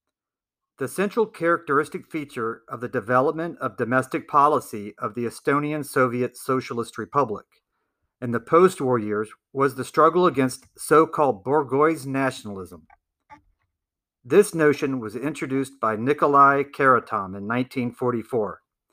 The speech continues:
and the theoretical explanation of it was provided by Gustav Nahn in his pamphlet,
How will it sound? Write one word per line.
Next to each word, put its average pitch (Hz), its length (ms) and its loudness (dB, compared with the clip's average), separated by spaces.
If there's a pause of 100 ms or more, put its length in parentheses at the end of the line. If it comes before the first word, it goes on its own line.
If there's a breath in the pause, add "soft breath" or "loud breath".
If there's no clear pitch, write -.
(760)
and 156 220 0
the 165 80 2
theoretical 165 720 4
explanation 139 720 0
of 110 160 0
it 123 120 -4
was 127 120 -10
provided 135 440 2
by 113 160 0
Gustav 139 640 2
Nahn 110 400 0 (720)
in 107 80 -8
his 180 200 2
pamphlet, 131 600 -2